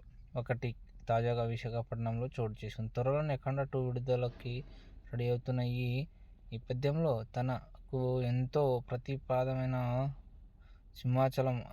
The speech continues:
అన్నప్ప దర్శనానికి బాలయ్య వచ్చారు. ఈ క్రమంలో విశాఖ విమానాశ్రయానికి వచ్చిన బాలయ్య చూసేందుకు అభిమానులు తండోపతండాలుగా తరలివచ్చారు. అయితే వీరిని తొలుత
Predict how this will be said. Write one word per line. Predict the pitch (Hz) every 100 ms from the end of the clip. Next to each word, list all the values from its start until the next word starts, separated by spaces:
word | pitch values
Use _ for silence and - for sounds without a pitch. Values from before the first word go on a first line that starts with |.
| -
అన్నప్ప | 127 123 120 - 120
దర్శనానికి | 120 120 - 117 120 120
బాలయ్య | 113 110 113
వచ్చారు. | 110 110 - 107 123 - - - - - - - - - - - - - - - 139
ఈ | 135
క్రమంలో | 147 151 175 196 156 156 190 - - - - -
విశాఖ | 123 - 165 165 139 - - - - - - - -
విమానాశ్రయానికి | 123 139 143 143 143 139 135 131
వచ్చిన | 127 - 127
బాలయ్య | 117 127 151 180 127 120
చూసేందుకు | 131 127 139 131 127
అభిమానులు | 123 127 127 127 143 185 - - - -
తండోపతండాలుగా | 120 123 135 135 - - 127 120 120 120 117 135 175 - - - -
తరలివచ్చారు. | 117 123 117 - 117 110 104 - - - - -
అయితే | 139 - 143 139
వీరిని | 143 147 151 143 151 147 -
తొలుత | 139 147 147 135 143 165